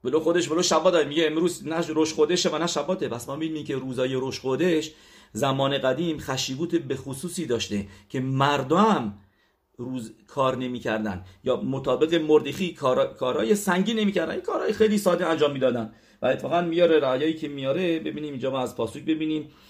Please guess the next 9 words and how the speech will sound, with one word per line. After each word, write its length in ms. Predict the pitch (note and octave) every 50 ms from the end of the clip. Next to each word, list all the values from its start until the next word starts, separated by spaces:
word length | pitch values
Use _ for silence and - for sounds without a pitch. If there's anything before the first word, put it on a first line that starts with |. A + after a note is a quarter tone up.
| - _ -
میگه، 460 | G#2+ A2+ B2 C#3 D3+ D#3 - - - _ _ _ _ _ _ _ _ _ _ _ _ _ _ _ _ - -
می‌دونیم 240 | B2 C#3 D3 C#3+ A#2+
که 80 | - -
از 160 | A2+ G#2 G#2
اولش 340 | A2 A2+ B2+ C3+ C3+ - C3+
ما 60 | B2+
اصلاً 180 | A#2 C3 B2+
شروع 260 | C3 - - A#2 D3+ D3
بکنیم، 440 | D3 - A#2+ A2+ A2+ A#2+ B2+ -